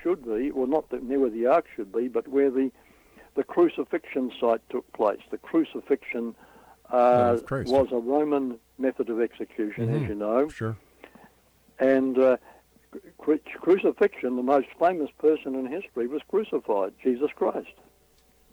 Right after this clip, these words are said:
Speaker 1: And, um, now the, the, the, the explosive part politically was this. As Ron Wyatt dug down in front of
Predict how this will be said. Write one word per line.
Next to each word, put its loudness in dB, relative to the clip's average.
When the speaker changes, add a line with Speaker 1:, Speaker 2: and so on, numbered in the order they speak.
Speaker 1:
And, 4
um, 6
now 2
the, 0
the, 2
the, -4
the 2
explosive 0
part -2
politically -4
was -2
this. 2
As 2
Ron 2
Wyatt 2
dug 2
down -2
in -10
front -4
of -4